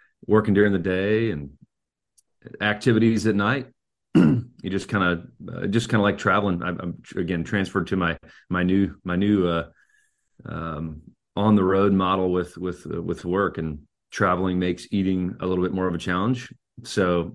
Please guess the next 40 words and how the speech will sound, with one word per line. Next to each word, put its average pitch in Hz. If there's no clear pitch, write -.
on 95
the 92
go 90
usually 87
doesn't, 82
uh, 80
equal 85
super -
healthy 82
choices. 85
But, 85
uh, 80
yeah, 92
I 85
started 92
to 80
pack 95
it 90
on 90
really 117
kinda 92
off 92
and 90
on. 90
I, 87
I 78
think 120
the -
biggest 101
gain 95
came 90
when 85
I, 92
when 92
I 90
started 90
to 85
work 92
for 90
that, 80